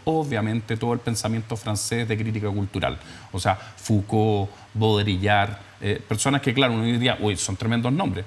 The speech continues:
pero a uno le pasan a Foucault, se estudia literatura, se estudia psicología, se estudia antropología, se estudia, eh, li-, em, lingüística. O sea, eh, en, en muchas áreas aparecen como ciertos autores. O sea, ma-, más que una disciplina específica,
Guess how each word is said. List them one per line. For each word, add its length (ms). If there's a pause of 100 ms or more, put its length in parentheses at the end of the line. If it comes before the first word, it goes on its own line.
(240)
pero 180
a 20
uno 180
le 120
pasan 280
a 60
Foucault, 400
se 100
estudia 240
literatura, 640
se 140
estudia 260
psicología, 580
se 140
estudia 180
antropología, 680 (260)
se 160
estudia, 680 (240)
eh, 240
li-, 280
em, 680
lingüística. 680 (160)
O 80
sea, 180 (400)
eh, 320 (120)
en, 240
en 160
muchas 360
áreas 360
aparecen 420
como 220
ciertos 280
autores. 360
O 20
sea, 80
ma-, 180
más 200
que 100
una 220
disciplina 460
específica, 680